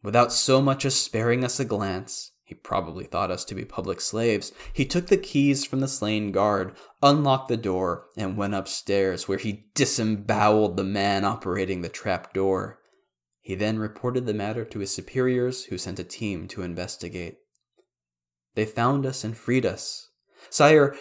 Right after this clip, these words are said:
your armies not merely free the entire West from the tyranny of that man,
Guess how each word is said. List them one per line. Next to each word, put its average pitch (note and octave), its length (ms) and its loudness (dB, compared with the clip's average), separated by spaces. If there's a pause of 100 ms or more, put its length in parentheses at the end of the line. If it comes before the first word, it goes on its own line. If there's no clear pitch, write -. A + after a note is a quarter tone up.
(160)
your G3 280 8
armies D#3+ 460 6
not C#3+ 260 2
merely C#3+ 420 4
free D#3+ 420 4
the C3 180 4
entire C#3 540 2
West C3 420 4
from C3 160 0
the B2+ 80 2
tyranny D3+ 600 4
of A2 100 0
that A#2 260 2
man, B2 420 2